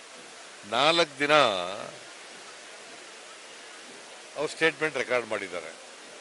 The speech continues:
ಅವ್ರು ಕರೆದಾಗೆಲ್ಲ ಹೋಗಿದ್ದಾರೆ, ಅವ್ರು ಸಮನ್ಸ್ ಕೊಟ್ಟಾಗೆಲ್ಲ ಹೋಗಿದ್ದಾರೆ. ಸಮನ್ಸ್ ಉಲ್ಲಂಘನೆ ಮಾಡಿದ್ರ? ಅವ್ರ ಮೇಲೆ ವಾರಂಟ್ ಇತ್ತ? ಏನಿರ್ಲಿಲ್ಲ.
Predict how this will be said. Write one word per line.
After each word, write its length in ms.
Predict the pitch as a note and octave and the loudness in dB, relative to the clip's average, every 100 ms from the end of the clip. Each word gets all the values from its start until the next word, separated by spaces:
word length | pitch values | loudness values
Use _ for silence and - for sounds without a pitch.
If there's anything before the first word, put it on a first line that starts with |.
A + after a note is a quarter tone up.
| - - - - - | -18 -18 -18 -18 -6
ಅವ್ರು 140 | C#3+ D3+ | 0 2
ಕರೆದಾಗೆಲ್ಲ 600 | - D3+ D3 D#3+ D3 D3+ | 4 4 6 4 6 4
ಹೋಗಿದ್ದಾರೆ, 580 | C#3+ B2 A2 G2 E2+ F2 - - - - - - | 2 -2 -4 -6 -6 -10 -14 -18 -18 -18 -18 -6
ಅವ್ರು 160 | - D3 | 0 4
ಸಮನ್ಸ್ 340 | - D#3 E3 | 6 6 6
ಕೊಟ್ಟಾಗೆಲ್ಲ 480 | - D#3 D#3 D3 D3+ | 4 4 6 8 8
ಹೋಗಿದ್ದಾರೆ. 560 | D#3 C3 A#2 G2+ F2+ F2 - - - - | 8 8 6 -2 -4 -6 -12 -16 -16 0
ಸಮನ್ಸ್ 320 | C#3 D3 D3+ | 4 4 4
ಉಲ್ಲಂಘನೆ 340 | D3 D3 D3 D3 | 6 6 8 6
ಮಾಡಿದ್ರ? 400 | C#3 C3 A2+ A#2 C#3+ F3 - - - - - - - - - - - - - - - - - | 6 4 4 2 2 0 -14 -18 -18 -18 -18 -18 -16 -16 -16 -18 -18 -18 -18 -18 -18 -6 2
ಅವ್ರ 120 | C3+ | 6
ಮೇಲೆ 180 | C#3+ C#3 | 8 8
ವಾರಂಟ್ 420 | B2 C#3 C#3+ C3+ | 10 10 8 6
ಇತ್ತ? 200 | C3 - C3 D3+ D#3 - - - - - - - - - - - - - - | 0 4 4 2 -4 -16 -16 -16 -16 -18 -18 -18 -18 -18 -18 -18 -18 -14 -2
ಏನಿರ್ಲಿಲ್ಲ. 500 | G3 F3+ C#3 A#2 | -2 -2 -4 -6